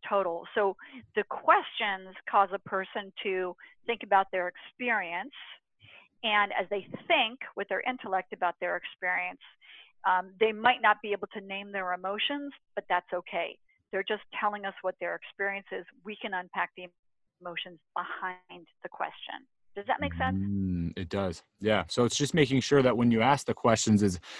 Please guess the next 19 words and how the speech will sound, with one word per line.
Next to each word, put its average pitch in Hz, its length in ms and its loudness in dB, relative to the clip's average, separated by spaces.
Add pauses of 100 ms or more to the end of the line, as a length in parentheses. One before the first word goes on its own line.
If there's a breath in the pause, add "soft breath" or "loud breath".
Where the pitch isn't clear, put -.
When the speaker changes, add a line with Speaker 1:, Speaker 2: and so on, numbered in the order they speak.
(100)
Speaker 2:
so 156 220 12
what, 160 240 10
what 151 140 10
it 139 100 8
sounds 170 260 12
like 127 180 10
to - 100 8
me 131 120 12
then 107 220 10
is 101 260 8 (420 loud breath)
if 131 180 4
you 151 200 10
wanna 156 300 12
understand 120 800 10
how 123 200 8
engaged 113 440 8
your 110 80 8
employees 104 440 6
are, 107 380 8